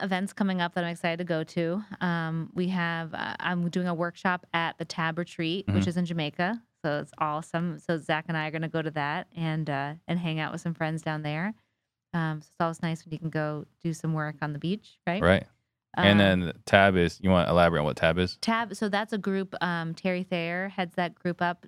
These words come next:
Speaker 1: Tab is, stands for the absolute best. I hope I'm not butchering that, <laughs> Terry. So Terry's a friend of mine, and
Speaker 2: Mm-hmm.
Speaker 1: he, he's in C G too. Uh, did you
Speaker 2: Yeah.
Speaker 1: meet him?
Speaker 2: Oh, Terry's an awesome guy.
Speaker 1: Yeah,
Speaker 2: I've, I've
Speaker 1: yeah.
Speaker 2: known him for a while. We
Speaker 1: Okay, I was
Speaker 2: actually,
Speaker 1: gonna say.
Speaker 2: we actually train his sales team too.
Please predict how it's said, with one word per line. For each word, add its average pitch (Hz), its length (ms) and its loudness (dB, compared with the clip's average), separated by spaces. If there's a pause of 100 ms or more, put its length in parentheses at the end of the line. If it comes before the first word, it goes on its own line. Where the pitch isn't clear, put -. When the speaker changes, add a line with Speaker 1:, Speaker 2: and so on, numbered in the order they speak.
Speaker 1:
Tab 175 320 -2
is, 165 300 -2
stands 175 280 -2
for 165 400 -2 (540)
the 170 260 0
absolute 175 340 -2
best. - 320 -4 (360)
I 180 60 -2
hope 185 100 0
I'm 190 80 0
not 180 160 -2
butchering 180 320 -2
that, 170 180 -2 (220)
<laughs> 240 240 0
Terry. 240 500 -2 (560)
So 214 60 2
Terry's 220 300 0
a 226 40 -6
friend 208 160 0
of 190 60 -4
mine, 190 320 -2
and 175 120 2
Speaker 2:
Mm-hmm. 208 80 4
Speaker 1:
he, 175 240 -2
he's 220 120 0
in 311 80 -2
C 254 140 -2
G 233 120 -2
too. 247 180 -2
Uh, 175 180 -4
did 185 160 -6
you 208 60 4
Speaker 2:
Yeah. 208 40 6
Speaker 1:
meet 208 140 2
him? 269 160 -2 (360)
Speaker 2:
Oh, 90 220 8
Terry's 113 220 8
an 92 80 6
awesome 107 260 6
guy. 156 100 6
Speaker 1:
Yeah, - 60 12
Speaker 2:
I've, - 100 8
I've 113 100 10
Speaker 1:
yeah. 143 40 10
Speaker 2:
known 160 140 10
him 165 60 4
for 120 100 6
a 95 40 8
while. 98 200 6
We - 60 2
Speaker 1:
Okay, - 60 6
I 104 40 12
was - 80 10
Speaker 2:
actually, 135 140 6
Speaker 1:
gonna 320 120 4
say. 247 360 -2
Speaker 2:
we 107 100 4
actually 113 220 2
train 92 180 2
his 92 100 2
sales 87 200 0
team 82 140 -6
too. 76 200 -6